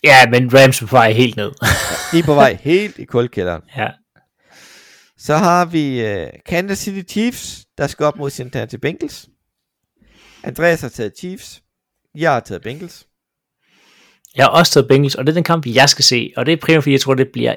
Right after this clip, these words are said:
Speaker 1: en fantastisk kamp. Det er igen her, at, øh, Cincinnati på hjemmebane, det var jo, øh, A F C Championship Conference, øh, final sidste år. Øhm, jeg tror på, Bengals kan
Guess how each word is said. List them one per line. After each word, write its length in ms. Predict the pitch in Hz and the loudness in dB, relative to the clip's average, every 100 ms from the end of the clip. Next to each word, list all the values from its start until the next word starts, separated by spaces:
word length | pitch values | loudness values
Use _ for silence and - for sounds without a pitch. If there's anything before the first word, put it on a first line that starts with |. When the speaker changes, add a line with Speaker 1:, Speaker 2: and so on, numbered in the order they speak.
| - | -4
Speaker 1:
en 320 | 156 151 143 - _ | -4 -2 -4 -10 _
fantastisk 920 | 127 131 127 135 _ - 120 - - | -2 -2 -2 -10 _ -8 -6 -6 -10
kamp. 240 | - 110 113 | -8 -10 -8
Det 120 | - | -2
er 40 | 131 | 0
igen 240 | 123 190 | 4 4
her, 100 | 170 151 | 4 2
at, 300 | - 131 110 | 2 0 0
øh, 240 | 120 110 113 _ - - | -2 -2 -8 _ -20 -14
Cincinnati 400 | - 127 127 143 - | -6 0 0 0 -4
på 180 | - 113 | -4 -4
hjemmebane, 960 | 107 110 104 113 143 220 160 135 131 123 | -4 -10 -4 2 2 6 6 4 2 -2
det 160 | 131 117 | -2 4
var 160 | 123 | 4
jo, 560 | 117 113 113 110 107 107 | 4 2 -2 -4 -4 -6
øh, 80 | 107 _ - - _ - | -10 _ -20 -20 _ 0
A 120 | 151 | 2
F 20 | |
C 260 | 143 147 139 | 4 0 0
Championship 420 | - 151 165 - 113 - | 2 2 2 -2 -4 0
Conference, 640 | 143 190 180 151 - 139 | 2 2 -2 -2 0 -2
øh, 60 | 113 - | -4 -6
final 240 | 113 110 | -10 -8
sidste 320 | - 185 - | -6 -4 -2
år. 320 | 185 175 185 127 | -4 -6 -6 -2
Øhm, 500 | 117 110 107 104 101 _ _ - - - - _ _ _ | 0 0 -4 -8 -12 _ _ -20 -20 -20 -20 _ _ _
jeg 140 | 131 135 | 0 2
tror 120 | 175 | 2
på, 180 | 127 110 | 0 2
Bengals 400 | 127 120 123 - | 0 2 0 -2
kan 320 | - 107 107 | -6 -4 -6